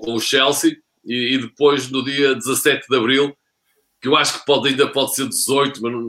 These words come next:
não, não tenho a certeza, conso-, consoante o Porto seja apurado ou não, eh, portanto, logo, logo, depois, logo no sábado seguinte, jogar com, com, com o Nacional, e, e depois a meio,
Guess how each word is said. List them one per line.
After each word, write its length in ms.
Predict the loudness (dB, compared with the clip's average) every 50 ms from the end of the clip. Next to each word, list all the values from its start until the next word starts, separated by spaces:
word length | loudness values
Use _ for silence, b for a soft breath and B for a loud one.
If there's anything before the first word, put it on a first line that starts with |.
| -8 -10
não, 160 | -10 -8 -6
não 120 | -6 -4
tenho 160 | -2 -2 -2
a 40 | -2
certeza, 520 | -4 -4 -8 -4 0 2 2 2 2 0 -2
conso-, 340 | -2 -4 -4 -4 -6 -6 -6
consoante 420 | -6 -6 -6 -4 -6 -6 -6 -8
o 40 | -12
Porto 280 | -4 -2 -2 -2 -2 -2
seja 200 | -4 -2 -2 -2
apurado 440 | -4 -2 -2 0 2 2 2 0
ou 100 | -2 -4
não, 160 | -2 -2 -4 -4
eh, 1000 | -6 _ _ _ _ -20 _ _ _ _ -6 -2 0 4 4 6 6 6 4 4 0 -4 -8 -10 -12 -12 -14 -14 -18 -20 _ -20 _ _ _ _ _ _ _ _ _ -4
portanto, 180 | -2 -2 2 2
logo, 200 | 2 2 4 4
logo, 320 | 4 4 2 2 0 -4
depois, 220 | -2 -2 -2 -2
logo 380 | -2 -2 0 2 2 2 2 0
no 80 | -2 0
sábado 340 | 2 2 2 2 0 -2
seguinte, 480 | -2 -4 -4 0 0 0 0 0 -4 -8 -14 -14 -10 -10
jogar 580 | -10 -6 -6 -6 -4 -2 0 0 0 -2 -2 0
com, 380 | 2 2 2 2 -4 -6 -8 -6
com, 480 | -6 -6 -4 -4 -4 -4 -4 -4 -4 -2
com 100 | -4 -2
o 80 | 0
Nacional, 600 | 0 -2 -2 -2 -2 0 2 2 4 4 2 0 -4 B B B B B B _ -8
e, 260 | -6 -6 -6 -8 -12 _ _ _ _ _ _ _ _ _ _ _ _ _ _ _ _ -2 0 0
e 20 |
depois 280 | 0 4 4 4 6 6
a 80 | 6
meio, 320 | 6 6 4 6 6 4